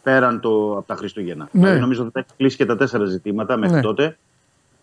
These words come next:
Speaker 1: Για τους τέσσερις τουλάχιστον αυτούς παίκτες, γιατί είναι και άλλοι ποδοσφαιριστές που λύνουν τα συμβόλαια.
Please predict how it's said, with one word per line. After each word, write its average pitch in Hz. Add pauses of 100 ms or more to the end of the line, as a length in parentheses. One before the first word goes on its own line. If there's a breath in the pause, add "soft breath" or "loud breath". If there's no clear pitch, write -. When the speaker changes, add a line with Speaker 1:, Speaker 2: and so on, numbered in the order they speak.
(260)
Speaker 1:
Για 98
τους -
τέσσερις 117
τουλάχιστον 104
αυτούς 85
παίκτες, 107
γιατί 107
είναι 110
και 113
άλλοι 85
ποδοσφαιριστές 85
που 92
λύνουν 87
τα 82
συμβόλαια. 135